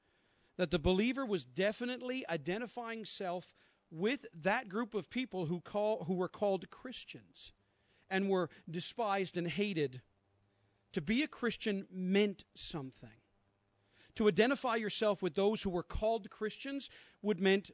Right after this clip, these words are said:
persecution or maybe even death. It meant being ostracized often from your family or shunned by your friends." And this one act, which was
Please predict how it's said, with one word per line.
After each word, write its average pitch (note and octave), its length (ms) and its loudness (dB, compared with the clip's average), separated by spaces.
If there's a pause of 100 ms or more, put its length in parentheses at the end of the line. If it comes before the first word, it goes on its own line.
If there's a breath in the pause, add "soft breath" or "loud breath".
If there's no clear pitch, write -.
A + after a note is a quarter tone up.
persecution F#3+ 760 -2
or D#3 60 -6
maybe G3 300 -4
even D#3+ 280 -2 (200)
death. F3 460 -2 (320 soft breath)
It F#3+ 180 0
meant G3+ 240 4
being F3+ 260 4 (120)
ostracized E3+ 800 -2
often E3 380 -2
from E3 200 -2
your D3+ 120 0
family F#3 500 2
or F3+ 260 -6 (220 soft breath)
shunned F#3+ 400 -6
by D#3+ 140 -2
your D3+ 100 -2
friends." C#3+ 560 -8 (1160)
And F3+ 180 0
this F3+ 220 -4
one A#3+ 240 -6
act, B3 500 -16 (1120 soft breath)
which G#3+ 240 0
was G#3 300 4